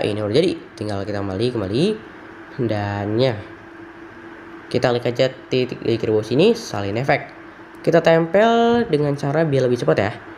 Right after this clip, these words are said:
Tekan di bagian kiri sampai dengan warna hijau. Di bagian kiri yang udah di, yang ada efeknya ya. Lalu pilih bagian sebelah lampu panah kanan ini.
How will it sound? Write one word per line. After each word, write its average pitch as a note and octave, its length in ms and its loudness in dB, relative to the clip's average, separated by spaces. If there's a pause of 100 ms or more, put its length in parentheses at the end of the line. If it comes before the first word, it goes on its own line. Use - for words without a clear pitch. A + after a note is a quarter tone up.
(320)
Tekan F#3+ 240 0
di F3+ 60 0
bagian C3+ 320 0
kiri - 180 -2
sampai C3 300 0
dengan A#2+ 160 2
warna A#2+ 100 -2
hijau. A#2 320 2 (680)
Di A#2 80 2
bagian B2 260 6
kiri C#3 240 0
yang C#3 160 4
udah C3 140 2
di, C3 260 0
yang A#2+ 240 0
ada B2 140 2
efeknya C3+ 260 2
ya. A2 160 2 (580)
Lalu E3 240 6
pilih F#3 140 2
bagian D3 240 4
sebelah C3 480 2
lampu A#2+ 260 2
panah A2+ 220 -4
kanan G#2 240 -4
ini. A2 240 2